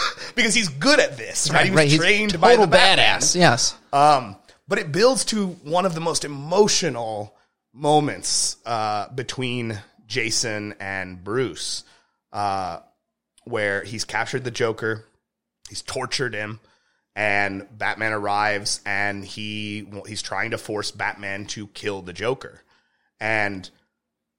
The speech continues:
Speaker 1: Batman is, is denying it, denying it, not gonna do it, and Jason has this tear, you know, f-,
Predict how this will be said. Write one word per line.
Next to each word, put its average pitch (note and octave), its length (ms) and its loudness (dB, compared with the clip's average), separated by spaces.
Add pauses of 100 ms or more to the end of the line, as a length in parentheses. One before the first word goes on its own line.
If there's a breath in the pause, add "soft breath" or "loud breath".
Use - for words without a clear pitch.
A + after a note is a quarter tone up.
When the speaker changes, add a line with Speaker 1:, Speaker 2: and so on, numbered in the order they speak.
(640)
Speaker 1:
Batman A#2 340 0
is, G2 260 -6
is G2+ 260 -8
denying D3 420 2
it, C#3 160 -4
denying B2 360 -2
it, A2+ 60 -6
not A#2 140 -2
gonna G#2+ 140 -6
do G#2+ 220 -4
it, G#2+ 260 -4
and G2+ 260 -8
Jason A2+ 320 -6
has A2 240 -8
this - 300 -4
tear, B2+ 640 -4 (260)
you A#2+ 120 -16
know, G2 220 -8
f-, - 160 -16